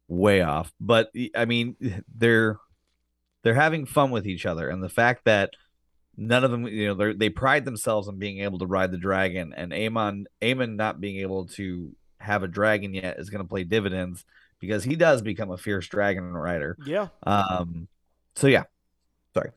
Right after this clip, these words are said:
Speaker 2: Yeah, absolutely. And I mean, so our next scene we get, uh, is with, uh, Alicent and the daughter. Is it, uh, Helene? Uh, Helene?
Speaker 1: Helene, Helene. Yep.
Speaker 2: Yeah, Helene. Um, and I don't wanna say weird, but she's definitely very analytical, um,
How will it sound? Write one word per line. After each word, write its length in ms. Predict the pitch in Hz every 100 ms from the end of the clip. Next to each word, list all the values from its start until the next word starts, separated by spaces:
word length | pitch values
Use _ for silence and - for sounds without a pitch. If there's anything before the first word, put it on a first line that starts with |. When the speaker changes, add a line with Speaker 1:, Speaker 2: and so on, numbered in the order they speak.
| _
Speaker 2:
Yeah, 220 | 135 208
absolutely. 640 | 214 180 180 196 214 160 156
And 100 | 165
I 40 |
mean, 200 | 175 170 - - -
so 300 | 214 214 208
our 120 | 196
next 200 | 226 247
scene 160 | 220 208
we 120 | 185
get, 280 | 175 185 180
uh, 440 | 170 165 160 156
is 300 | 180 160 151
with, 360 | 139 160 160 139
uh, 140 | 156
Alicent 540 | 156 156 160 - 170 156
and 180 | 160 147
the 80 |
daughter. 460 | 139 147 165 170 151
Is 180 | 147 139
it, 180 | 156 160
uh, 200 | 151 135
Helene? 580 | 151 156 196 262 277 -
Uh, 360 | 165 156 160 156
Helene? 220 | 139 165
Speaker 1:
Helene, 260 | 110 113 -
Helene. 440 | 110 104 98 80 -
Yep. 120 | 101
Speaker 2:
Yeah, 120 | 139 127
Helene. 420 | 156 190 165 147 - - -
Um, 340 | 160 165 160 160 170
and 400 | 165 165 165 156 _ _ _ _ _ _ _
I 40 | -
don't 120 | 440
wanna 140 | 311 185
say 160 | 202
weird, 460 | 170 127 196 196 170
but 140 | 156 165
she's 180 | 175 147
definitely 480 | 254 269 277 247 196
very 500 | 143 185 196 196 165
analytical, 800 | 175 165 185 202 220 214 220 180
um, 400 | 170 160 160